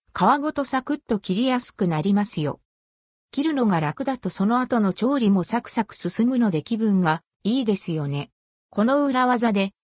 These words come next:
少しでも皆様の料理のストレスが減らせますように。かぼちゃに関する関連記事。レシピ、ホクホク、味染み、かぼちゃの煮物、裏技レシピ。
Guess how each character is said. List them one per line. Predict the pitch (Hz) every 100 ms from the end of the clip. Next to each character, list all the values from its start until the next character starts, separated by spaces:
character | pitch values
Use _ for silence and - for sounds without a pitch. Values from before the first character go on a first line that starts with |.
| _
少 | - - 320
し | -
で | 262
も | 190
皆 | 170 190 262
様 | 302 262
の | 208 175
料 | 233 240
理 | 190
の | 175
ス | -
ト | - 247
レ | 214
ス | -
が | 160 151
減 | 175
ら | 185 247
せ | 240
ま | 233
す | 233 233
よ | 247 226
う | 175
に。 | 151 - _ _ _ _ _ _ -
か | 185
ぼ | 220
ち | 277 269
ゃ |
に | 262
関 | - 277 311
す | -
る | 233 180
関 | - 180 233
連 | 202 185
記 | - 202
事。 | 143 127 - _ _ _ _ _ _
レ | 220 285
シ | -
ピ、 | - 190 - _ _
ホ | - 302
ク | 277
ホ | 247 196
ク、 | - 156 _ _
味 | - 151 196
染 | 226 220
み、 | 214 - _ _
か | - 185
ぼ | 254
ち | 302
ゃ | 285
の | 262
煮 | 233
物、 | 233 226 226 - _
裏 | 170 214 262
技 | 262 254
レ | 226 202
シ | -
ピ。 | 170